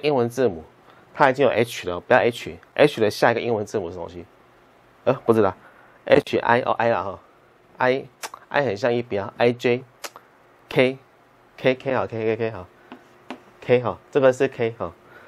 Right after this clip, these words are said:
那A K怎么求呢？你看哦，A K叫什么？看，看A B K，A B K三角形跟P B H三角形有没有相似？有相似嘛，对不对？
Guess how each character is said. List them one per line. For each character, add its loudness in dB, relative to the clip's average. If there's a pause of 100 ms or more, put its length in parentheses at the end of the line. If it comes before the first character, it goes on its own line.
(400)
那 6 (160)
A 8
K 6
怎 4
么 6
求 0
呢？ -2
你 -8
看 6
哦 4 (520)
，A 8
K 6
叫 6
什 2
么？ -6
看， -8 (200)
看 6
A 2
B 0
K，A 0
B 4
K 6
三 0
角 0
形 -12 (160)
跟 6 (400)
P 2 (180)
B 2
H 0
三 2
角 0
形 -12 (260)
有 4
没 6
有 8
相 -2
似？ -8 (560)
有 4
相 2
似 -4
嘛， 0
对 -6
不 4
对？ 4